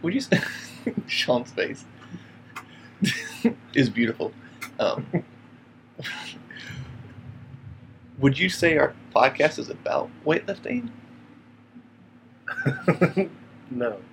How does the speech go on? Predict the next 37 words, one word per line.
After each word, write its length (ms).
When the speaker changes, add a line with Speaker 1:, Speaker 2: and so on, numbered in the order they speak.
Speaker 1:
If 120
you 80
had 160
to 60
put 160
a 40
number 380
on 140
it, 100
<laughs> 120
percentage-wise. 800
Speaker 2:
Okay, 360
this, 300
I 120
ca-, 140
I 100
can 180
give 160
you 80
a 40
number 280
on 60
this. 520
Speaker 1:
Okay. 240
Speaker 2:
I'd 180
say 240
it's, 220
like, 260
e-, 40
especially 640
just 240
with 140
the 40
last 320
few 220
episodes, 560
minus, 460